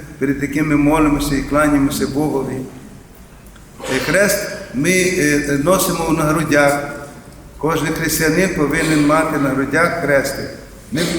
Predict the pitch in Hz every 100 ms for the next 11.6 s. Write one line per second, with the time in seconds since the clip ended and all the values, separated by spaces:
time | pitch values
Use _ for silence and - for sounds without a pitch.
0 | 170 180 175 180 180 175 175 - 160 147
1 | 165 - 165 170 170 170 165 143 127 -
2 | - - 160 180 175 175 165 160 143 -
3 | - - - - - - 117 - - -
4 | - - 156 143 180 139 156 151 151 147
5 | 135 - - - 107 127 175 180 180 156
6 | 156 139 123 123 127 120 - 139 139 123
7 | 127 156 156 185 175 156 151 139 - -
8 | - 139 143 160 160 147 165 175 165 156
9 | 131 139 - 175 - 151 143 - 135 131
10 | - - - - - 160 170 147 143 -
11 | 139 139 170 151 - -